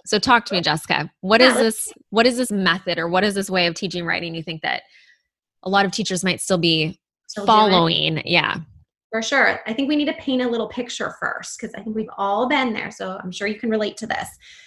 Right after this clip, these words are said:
Speaker 2: that it's, like, a Tuesday or Wednesday morning, right? And you've just finished analyzing a short story or a novel with your students, and it's time to do a response to literature. Maybe it's a paragraph, an essay, whatever you're gonna do. So you give them their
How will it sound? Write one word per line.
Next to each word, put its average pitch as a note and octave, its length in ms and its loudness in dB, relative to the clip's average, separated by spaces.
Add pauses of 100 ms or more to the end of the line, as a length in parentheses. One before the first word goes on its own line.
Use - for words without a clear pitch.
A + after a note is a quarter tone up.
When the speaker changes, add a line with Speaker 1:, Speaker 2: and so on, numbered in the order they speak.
(140)
Speaker 2:
that G#3 120 -2
it's, G3+ 180 -6
like, F3 180 -10 (100)
a F3 40 -12
Tuesday A#3+ 400 2
or C#4 80 6
Wednesday C4+ 360 0
morning, A#3+ 400 2
right? G3 320 0
And F3 240 -4
you've E3+ 140 -10
just G#3 300 -2
finished C4+ 300 -4
analyzing A#3+ 520 -2
a A#3+ 40 -4
short A3 360 -2
story A3+ 500 2
or G#3+ 80 2
a G#3+ 40 0
novel G#3 440 0
with A3+ 160 -4
your A#3+ 100 -2
students, G#3+ 540 -2
and F#3+ 100 -6
it's - 160 -12
time G3 320 -6
to A#3 140 -8
do G3+ 340 -2 (400)
a D#3+ 60 4
response - 480 -2
to B3 80 -4
literature. C4 340 2
Maybe E3 220 -2
it's F3 100 -4
a G3 60 -8
paragraph, D4+ 560 2
an G#3 60 -4
essay, G3+ 320 -2
whatever G3 300 -2
you're G3+ 100 -6
gonna G3+ 160 -4
do. - 140 -4 (800)
So - 140 -2
you G#3 80 0
give A3 240 2
them C#4+ 180 0
their D#4 300 -4